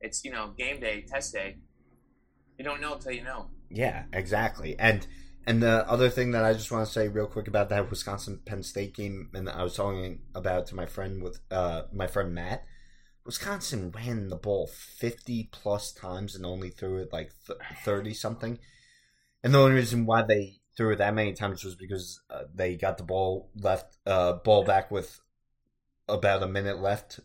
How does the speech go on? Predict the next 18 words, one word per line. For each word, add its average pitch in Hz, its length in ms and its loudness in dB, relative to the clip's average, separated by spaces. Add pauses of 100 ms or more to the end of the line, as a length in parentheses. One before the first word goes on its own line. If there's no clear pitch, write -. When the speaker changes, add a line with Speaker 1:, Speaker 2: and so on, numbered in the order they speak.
Speaker 2:
and 90 180 -4
they 87 140 0
needed 90 380 -6
a 87 80 -2
touchdown 92 420 -4
to 90 60 -10
win 90 180 -6
the 104 80 -6
game. 110 260 -4 (480)
Dude, - 280 -2 (180)
if - 160 -10
you 285 160 -4
run 294 240 -4
the 180 60 -2
ball 113 280 -2
fifty 107 520 -10
plus - 400 -6
times, 92 500 -10